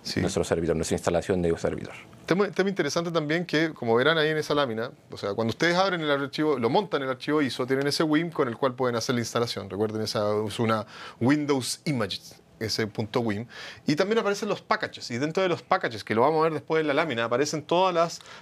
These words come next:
Speaker 1: los packages que son los punto cav para instalar los deten-, los determinados roles posibles dentro de Nano Server. O sea, es una instalación manual fuera de lo que es una instalación inicial como lo estamos acostumbrados a, eh,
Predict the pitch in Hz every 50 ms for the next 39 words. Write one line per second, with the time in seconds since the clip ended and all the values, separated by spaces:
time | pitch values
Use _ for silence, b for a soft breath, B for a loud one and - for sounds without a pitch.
0 | B - 135 127 - - 160 160 - 160 143 147 156 147 - - 113 - 143 135
1 | 127 127 123 - - - - - 139 135 135 - 131 - - 151 139 123 127 -
2 | B B B B B B - 143 143 147 147 147 - 139 147 156 151 143 139 135
3 | 123 - 147 143 143 131 131 123 - - - 143 135 127 131 127 131 131 135 147
4 | 151 147 139 143 165 175 165 165 - 139 123 - 160 160 160 160 156 139 135 143
5 | 143 - 151 143 131 123 120 120 117 113 - - 135 104 85 73 - - 131 123
6 | - - 156 151 180 175 170 151 - 151 143 139 - 175 185 165 B B B B
7 | B _ 123 127 143 143 156 175 196 208 208 214 208 B B B B B B _
8 | - - - - - - 240 247 233 214 208 196 165 139 160 180 190 196 196 190
9 | - 135 135 139 139 139 139 147 156 156 - 156 143 135 127 - 131 127 123 -
10 | 151 147 143 135 123 - - 156 147 143 139 - - 131 123 123 123 120 117 110
11 | - 135 135 135 131 120 120 120 - 123 120 127 143 143 135 131 127 131 139 135
12 | 135 - B B B B B B B B - _ _ - - - - - 117 113
13 | 113 110 107 107 107 104 104 98